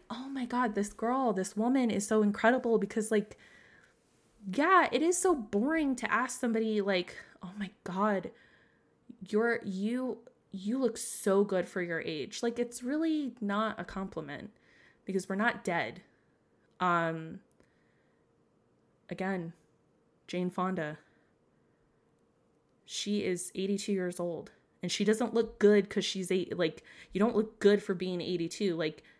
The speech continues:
you're Jane Fonda, you're eighty-two, and you look good. Um, so can we just, like, stop treating women like they expire? Uh, 'cause, you know, I always think back to,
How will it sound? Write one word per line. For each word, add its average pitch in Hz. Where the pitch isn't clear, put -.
you're 180
Jane 202
Fonda, 170
you're 170
eighty-two, 170
and 170
you 165
look 165
good. 135
Um, 175
so 202
can 233
we 240
just, 269
like, 285
stop 185
treating 190
women 175
like 175
they 165
expire? 151
Uh, 165
'cause, 190
you 175
know, 165
I 185
always 214
think 208
back 170
to, 165